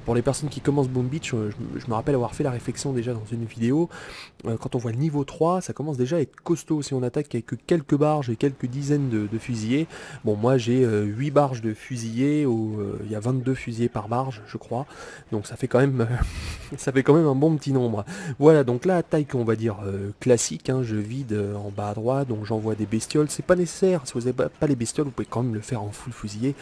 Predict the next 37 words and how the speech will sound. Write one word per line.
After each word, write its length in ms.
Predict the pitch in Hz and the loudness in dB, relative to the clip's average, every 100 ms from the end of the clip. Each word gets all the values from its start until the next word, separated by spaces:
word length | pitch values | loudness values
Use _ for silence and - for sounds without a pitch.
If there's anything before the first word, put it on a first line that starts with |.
| - - - | -14 -16 -12
Ça, 140 | - 117 | -6 -4
c'est, 340 | - 107 98 | -4 -4 -6
c'est 240 | 98 - 127 | -4 -4 -4
pas 140 | 139 | -6
très, 160 | - 120 | -6 -8
très 160 | 113 | -6
grave. 400 | 110 127 147 113 - - 127 - | -2 -2 -2 -4 -8 -16 -8 2
Euh, 120 | 110 | 4
voilà, 200 | 127 156 | 6 6
j'avais 180 | 139 156 | 4 2
envie 180 | 175 156 | 2 2
de 60 | |
voir, 120 | 165 | 2
en 100 | 156 | 2
fait, 160 | 131 156 | 2 -2
dans 140 | 131 | -4
ce 160 | 117 - | -4 -4
Docteur 480 | 113 151 - 139 - | -2 -2 -2 -4 -2
Terreur, 480 | 131 127 170 180 - - | -2 0 0 -2 -6 -4
comment 220 | 170 175 | -2 -2
je 80 | - | -2
pouvais 220 | 139 127 | -2 -2
faire 240 | - 165 | -2 -4
pour 180 | - 139 | 0 0
arriver, 340 | 123 120 143 - _ _ _ _ _ - - - | 2 -2 -6 -8 _ _ _ _ _ -12 -8 -6
euh, 340 | 127 117 117 - | -4 -4 -8 -10
enfin, 200 | - 120 - | -12 -12 -12
jusqu'à 300 | 151 135 135 | -12 -2 4
où 100 | 196 | 4
je 80 | 208 | 4
pouvais 200 | - 127 | 0 -2
arriver, 260 | 110 123 156 | 0 -2 -4
du 100 | 120 | -4
moins, 240 | 131 175 - - - | -2 -4 -6 -16 -4
euh, 280 | 120 110 107 - | 0 2 0 -2
en 80 | 127 | -4
full 520 | 123 - 190 190 165 | -4 -4 0 2 0